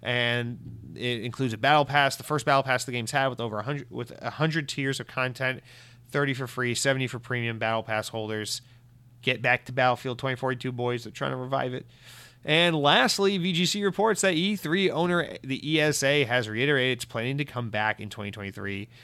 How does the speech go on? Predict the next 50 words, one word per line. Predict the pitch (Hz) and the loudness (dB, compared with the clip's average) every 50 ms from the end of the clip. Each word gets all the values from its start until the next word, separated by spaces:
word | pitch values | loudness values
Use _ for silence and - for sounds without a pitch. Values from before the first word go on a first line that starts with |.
| - - - - _ - | -20 -20 -20 -20 _ -6
Despite | - - - - - 127 123 | -4 -2 -2 2 2 0 0
the | 120 127 104 | 0 -2 0
absences | 117 120 123 117 - 123 117 - 127 117 110 | 0 0 0 0 -4 -6 -4 -4 -4 -4 -6
of | 110 | -8
the | 104 | -6
past | - 113 113 107 - | -2 -2 -2 -2 -4
few | - 104 | -6 -6
years, | 107 117 131 135 127 - | -4 -2 -2 -2 -2 -4
they | - 110 107 110 110 | -4 -4 -4 -4 -4
are | 92 76 104 104 107 | -4 -6 -6 -6 -4
assuring | 104 - - 170 165 160 151 | -4 0 2 2 2 2 2
that | 143 113 | 0 -2
they | 113 113 | -2 -2
will | 117 123 139 160 | 0 2 2 2
be | 190 208 | 2 4
back | 185 226 226 214 196 190 - - - _ - - - - - | 2 2 2 2 0 -4 -8 -14 -20 _ -20 -20 -20 -14 -10
in | - 120 | -8 -6
twenty | 117 - 127 135 139 | -4 -2 -2 -2 0
twenty-three. | 135 151 156 151 - 165 175 165 160 - - - - - - - - - - - | 2 2 2 2 2 2 2 2 2 0 -2 -10 -20 -20 -20 -20 -20 -20 -6 2
Okay, | 151 151 160 175 185 180 - 202 208 202 196 | 6 8 10 10 10 8 6 6 6 6 6
E | 190 180 180 175 175 | 6 6 6 6 6
S | 170 165 - - | 6 6 4 4
A, | 165 160 165 156 | 4 4 4 4
we | 139 123 113 | 2 0 -2
believe | 117 143 165 180 180 165 156 147 | 0 -2 -2 0 -2 -4 -4 -4
you. | 151 151 151 151 139 - - - | -4 -4 -6 -6 -8 -12 -16 -12
We'll | 127 117 123 | -10 -8 -8
see. | - - 127 120 117 - - - - - - - - - - - - - - - - - - - | -6 -6 -6 -6 -6 -8 -14 -20 -20 -20 -20 -20 -16 -14 -12 -12 -12 -14 -18 -20 -20 -20 -4 -2
But | 151 151 | 2 6
guys, | 180 185 185 170 | 6 6 8 6
that's | 180 175 - | 4 4 2
gonna | 185 180 175 | 2 2 4
do | 175 165 | 4 4
it | 143 | 4
for | 160 165 - - - | 2 -2 -2 0 4
all | 143 151 156 156 151 147 | 8 8 10 10 10 8
of | 143 135 | 6 6
our | 135 135 135 | 4 2 4
news | 143 151 156 135 139 | 4 4 4 4 2
this | 123 117 | 0 0
week. | 135 135 120 | 0 -2 -2
It's | 131 - - | -2 -4 -4
been | 143 123 | -4 -4
such | - - 147 143 131 117 | -2 2 2 2 2 2
a | 123 | -2
long | 110 113 113 110 101 107 | -4 -2 -2 -2 -2 -4
week, | 123 147 165 170 170 165 143 | -2 0 2 4 4 2 2
guys. | 135 131 127 120 110 107 113 - | 2 2 2 2 2 2 0 -4
Let's | - - - | -8 -10 -12
calm | - - - 143 143 147 143 143 139 131 135 | -6 -2 2 2 4 4 4 4 2 0 -4